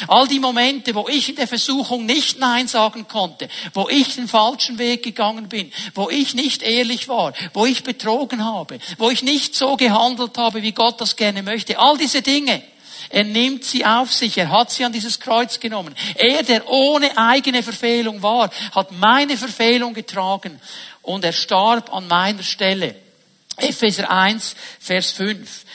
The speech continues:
"Von allem Anfang an hat er uns dazu bestimmt, durch Jesus Christus seine Söhne und Töchter zu werden." Das war sein Plan. So hat er es beschlossen.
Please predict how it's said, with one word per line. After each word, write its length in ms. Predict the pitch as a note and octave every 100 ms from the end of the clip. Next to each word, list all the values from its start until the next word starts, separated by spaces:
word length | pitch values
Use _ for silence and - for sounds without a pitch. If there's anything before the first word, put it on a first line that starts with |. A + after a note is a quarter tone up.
| -
"Von 260 | - E3+ -
allem 540 | G3 A#3 C4 B3+ B3+
Anfang 600 | B3 G#3 A3+ A#3+ G3 G#3 G#3
an 400 | G3+ F#3+ F#3+ D#3+ - - -
hat 300 | G3 F#3+ -
er 500 | - G3+ A3+ A#3+ -
uns 440 | B3 C4 C#4 C4+ -
dazu 520 | G#3+ A#3 B3+ - B3+
bestimmt, 640 | B3 A3 - A#3+ A3 -
durch 160 | F3+ C3
Jesus 480 | E3 G#3 A#3 A#3 -
Christus 540 | - A3 G#3+ A#3+ G#3
seine 400 | - F#3+ G#3+ G#3+
Söhne 360 | F#3+ G3 G#3 G3+
und 140 | F#3
Töchter 380 | F#3+ G3 F#3+ G3+
zu 180 | - F#3
werden." 380 | F3+ D#3 - - - - -
Das 320 | - G#3+ A#3
war 160 | - A3
sein 300 | G#3+ G3 F#3
Plan. 400 | F#3 F3+ F#3+ F3 - -
So 360 | - A3+ A3+
hat 240 | F#3 C#4 -
er 100 | G3+
es 140 | F#3+
beschlossen. 640 | - F#3 F3 E3 - -